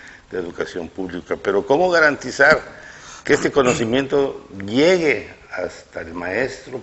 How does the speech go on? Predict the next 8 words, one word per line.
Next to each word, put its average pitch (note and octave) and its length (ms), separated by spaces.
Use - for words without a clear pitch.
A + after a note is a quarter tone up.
Porque F2+ 280
pasa G2 360
por D#2 240
varios, G2 320
varios F#2 440
niveles, G#2+ 580
¿no? A2+ 120
De F2 400